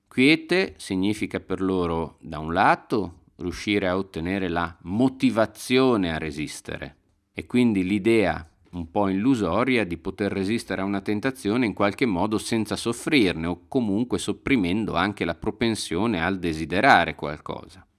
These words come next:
che è tra l'altro una cosa del tutto naturale per la nostra mente. Oppure quiete attraverso la possibilità di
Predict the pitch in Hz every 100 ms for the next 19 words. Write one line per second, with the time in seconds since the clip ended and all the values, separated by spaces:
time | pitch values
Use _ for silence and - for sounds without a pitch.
0 | _ - 85 - 80 80 85 80 80 85
1 | 87 78 73 71 - 90 82 80 - 82
2 | 107 87 73 - - 80 80 - - 90
3 | - - _ - _ _ - - 113 -
4 | 180 143 120 - 135 185 - 101 - 151
5 | 90 87 117 160 131 - 101 - 139 170
6 | - 110 131 92